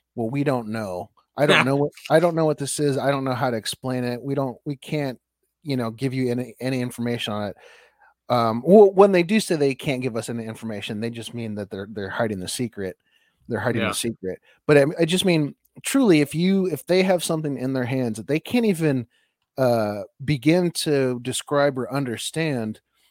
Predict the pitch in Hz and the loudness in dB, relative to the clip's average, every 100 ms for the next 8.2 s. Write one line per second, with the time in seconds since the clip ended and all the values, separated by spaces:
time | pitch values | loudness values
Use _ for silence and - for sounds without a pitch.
0 | _ _ - 147 143 135 123 - - 117 | _ _ -6 -2 -2 -2 -2 -2 -6 -6
1 | 107 - 107 104 104 113 107 107 92 95 | -6 -4 -4 -4 -8 -6 -4 -4 -6 -6
2 | 98 - - 135 113 101 98 104 98 98 | -8 -10 -14 -10 -6 -4 -4 -4 -4 -4
3 | 110 98 117 85 113 - - 85 85 90 | -6 -6 -6 -6 -8 -10 -8 -6 -6 -8
4 | 120 123 117 170 151 147 131 135 156 147 | -6 -6 -2 0 0 0 -2 0 0 2
5 | 135 123 - 139 160 - - 95 95 - | -2 -6 -6 -4 -4 -4 -6 -6 -8 -12
6 | - _ - _ - 127 113 123 135 139 | -14 _ -20 _ -2 0 2 4 6 6
7 | 143 135 127 117 151 147 - 156 143 - | 4 2 0 0 0 0 0 -4 -4 -2
8 | 139 | -2